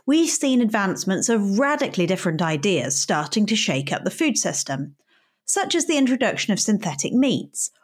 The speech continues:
or advancements in vertical farming. But notwithstanding all the noise, these are still very small steps when thinking on a global scale. These innovative companies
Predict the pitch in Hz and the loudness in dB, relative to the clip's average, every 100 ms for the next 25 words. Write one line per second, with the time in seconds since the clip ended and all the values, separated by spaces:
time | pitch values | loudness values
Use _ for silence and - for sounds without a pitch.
0 | _ - 233 220 208 262 254 185 135 131 | _ 0 2 4 2 2 0 0 -2 -2
1 | 185 185 170 143 - 151 139 254 220 160 | 0 0 0 -2 -4 -6 -2 0 2 0
2 | 107 92 - _ _ _ _ _ - _ | -4 -8 -12 _ _ _ _ _ -20 _
3 | _ 320 339 415 453 440 - 254 254 247 | _ 0 2 4 2 0 0 2 4 4
4 | 226 226 185 151 135 147 123 - 208 269 | 4 4 2 2 0 -2 -4 -6 -4 0
5 | 302 349 339 - - 294 254 220 247 262 | 2 2 2 -2 0 2 2 2 2 2
6 | 269 254 - 214 220 214 - 214 143 - | 2 0 2 2 2 2 0 0 -2 -4
7 | - 175 175 170 139 165 156 156 156 143 | -2 -2 0 -2 -2 -2 -2 -2 -4 0
8 | 180 175 135 139 - - 135 131 - - | 2 2 0 -4 -4 -2 -2 -4 -10 -16
9 | _ _ _ _ _ - - - 302 302 | _ _ _ _ _ -20 -20 0 2 4
10 | 277 240 220 220 196 220 208 190 196 | 4 2 2 0 0 0 0 0 0